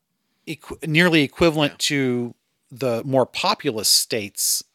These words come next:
Speaker 1: in the North.
Speaker 2: Yeah.
Speaker 1: And so that was not acceptable either because of the, the evil, is what some in the North, not all, but some in the North saw as the evil of slavery.
Speaker 2: Mm-hmm.
Speaker 1: As much as we despise that compromise,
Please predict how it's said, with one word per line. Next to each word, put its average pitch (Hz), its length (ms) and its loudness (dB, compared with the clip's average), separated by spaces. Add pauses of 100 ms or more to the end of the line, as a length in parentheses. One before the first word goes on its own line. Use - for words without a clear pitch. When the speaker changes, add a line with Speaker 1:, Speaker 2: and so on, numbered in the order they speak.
Speaker 1:
in 135 160 -8
the 117 80 -4
North. 131 440 0
Speaker 2:
Yeah. 101 140 -16 (720)
Speaker 1:
And 151 140 -6
so 143 180 4
that 131 300 6
was 131 300 0 (100)
not 135 320 2
acceptable - 640 -6
either 208 340 -4
because 117 640 -6 (640)
of 120 280 -6
the, 131 360 -10
the 139 300 -10
evil, 117 400 -10
is 147 320 -2
what 139 240 2
some 165 240 8
in 143 60 2
the 127 80 0
North, 101 240 -6
not 117 180 -2
all, 101 220 -6
but 98 160 -14
some 135 200 2
in 131 60 -2
the 127 60 -2
North 113 240 -2
saw 110 220 0
as 104 80 -8
the 117 200 -18
evil 101 180 -14
of 101 80 -8
slavery. 123 440 -8 (160)
Speaker 2:
Mm-hmm. 113 100 -20 (220)
Speaker 1:
As 143 160 -6
much 175 180 6
as 147 100 0
we 143 120 -4
despise 135 640 2
that 120 160 -6
compromise, 95 760 -8